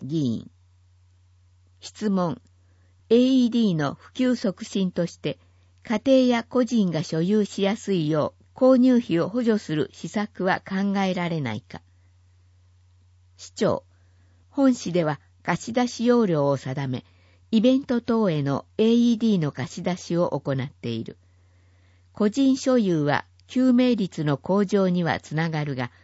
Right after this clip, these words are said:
所有へのニーズや費用面から補助制度は難しいと考える。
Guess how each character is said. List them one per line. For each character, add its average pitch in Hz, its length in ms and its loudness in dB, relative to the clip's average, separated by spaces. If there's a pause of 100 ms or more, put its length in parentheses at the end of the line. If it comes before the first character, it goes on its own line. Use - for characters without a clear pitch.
(420)
所 220 240 2
有 254 260 4
へ 240 120 2
の 165 240 -2
ニ 214 240 4
ー 165 40 -6
ズ 151 80 -4
や 143 220 -2 (420)
費 233 160 2
用 262 180 4
面 180 240 -2
か 151 180 -6
ら 143 180 -4 (120)
補 202 160 -6
助 240 140 2
制 233 300 0
度 143 100 -2
は 143 180 0
難 165 400 -4
し 196 180 -4
い 156 40 -4
と - 160 -6
考 143 120 -10 (320)
え 104 100 -8
る。 - 140 -18